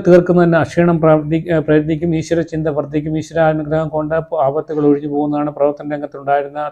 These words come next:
തടസ്സങ്ങളൊക്കെ മാറിക്കിട്ടും. കോപം നിയന്ത്രണ വിധേയമാക്കണം. മാതൃസഹായം കൂടും.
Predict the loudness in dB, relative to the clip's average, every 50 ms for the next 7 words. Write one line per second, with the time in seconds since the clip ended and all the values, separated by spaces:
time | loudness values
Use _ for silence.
0 | -10 -12 -14 -14 -14 -10 -6 -6 -6 -6 -6 -6 -6 -4 -4 -4 -6 -6 -8 -10
1 | -16 -18 _ _ _ _ _ _ _ _ _ _ _ 4 6 8 8 8 8 6
2 | 6 4 2 -6 -8 -4 0 2 2 2 2 2 2 0 2 2 2 4 2 2
3 | 2 2 0 -2 -2 -4 -6 -6 -8 -12 _ _ -6 -4 -2 -2 -2 -2 -4 -6
4 | -6 -6 -2 -2 0 0 0 -2 -2 -2 -2 0 0 0 -2 -4